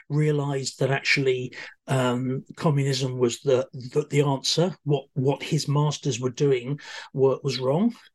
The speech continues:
And so, um, he offered his services to the, uh, Soviets. So this is in a, this is in a, a prison camp in North Korea. Um, he, he knocks on the door and says, "I, I wanna work for you." And from there, it snowballs. He then gets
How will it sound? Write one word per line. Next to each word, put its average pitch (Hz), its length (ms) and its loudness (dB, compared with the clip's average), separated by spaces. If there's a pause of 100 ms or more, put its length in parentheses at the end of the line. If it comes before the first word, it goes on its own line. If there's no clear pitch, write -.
(140)
And 139 180 2
so, - 280 2 (640)
um, 135 300 2 (180)
he 147 420 4
offered - 180 0
his 160 140 2
services 151 540 0 (120)
to 135 200 2
the, 139 200 2 (200)
uh, 135 160 0
Soviets. - 640 0 (100)
So - 140 -2
this 196 160 2
is 165 60 0
in 156 100 4
a, 143 100 0 (440)
this 147 100 -2
is 156 80 2
in 147 120 4
a, 135 100 0 (120)
a - 60 -2
prison 180 400 2
camp 139 440 0 (140)
in 143 300 2 (120)
North 190 240 4
Korea. 139 460 0 (520)
Um, 135 520 0
he, 139 160 0
he 143 180 -4
knocks 156 280 2
on 151 80 0
the 131 160 -2
door 131 160 0
and 151 100 0
says, 151 300 -2
"I, 147 100 0 (160)
I 156 40 -2
wanna 165 180 2
work 190 220 0
for - 120 -6
you." 120 160 0 (480)
And 143 280 0 (320)
from 202 400 2
there, 147 380 0
it 139 100 -6
snowballs. 139 880 0
He 151 180 0
then 160 220 2
gets - 360 -2